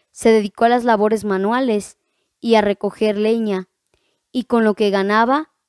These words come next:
ayudaba a muchos pobres. Y como el que más da, más recibe, la gente empezó a llevarle abundantes limosnas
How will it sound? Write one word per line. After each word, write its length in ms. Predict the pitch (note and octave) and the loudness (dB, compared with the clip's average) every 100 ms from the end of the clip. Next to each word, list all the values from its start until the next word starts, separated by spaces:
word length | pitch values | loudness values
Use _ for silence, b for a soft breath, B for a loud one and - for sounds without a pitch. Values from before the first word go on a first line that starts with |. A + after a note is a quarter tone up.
| _ | _
ayudaba 520 | A3 A3+ A#3+ C#4+ D#4+ | -2 0 2 2 2
a 60 | C4 | 0
muchos 380 | A3+ A3 G3+ F#3 | -2 -4 -6 -6
pobres. 600 | - B3 G#3+ F3+ - _ _ _ _ _ _ _ _ - | -2 -2 -2 -4 -8 _ _ _ _ _ _ _ _ -8
Y 100 | A3+ | -8
como 400 | - A3 G#3+ G#3 | 2 2 4 2
el 140 | G3+ | 2
que 120 | G#3+ | -2
más 320 | G3+ G#3 A3 F#3 | 0 0 -2 0
da, 380 | G#3+ C4 C#4+ _ _ _ - | 0 0 -6 _ _ _ -6
más 300 | G3+ G#3+ G3+ | -2 -2 -2
recibe, 640 | G3 - C4 C#4+ C#4+ D4 - _ _ _ _ | -6 -2 -2 2 0 -2 -10 _ _ _ _
la 220 | G#3+ A3 | -2 -2
gente 440 | - C#4 E4+ D#4+ E4 | 2 2 2 0 -2
empezó 360 | A#3+ A3 - | -2 -2 0
a 60 | A#3+ | 0
llevarle 440 | A3+ G#3+ A3+ A#3 | 2 2 0 0
abundantes 640 | G#3+ G3+ G3 G3+ G#3 G#3 | -2 -2 -2 -4 -4 -8
limosnas 720 | G3 F#3+ A3 B3+ G#3+ F3+ F3 | -4 -2 -2 -4 -4 -8 -8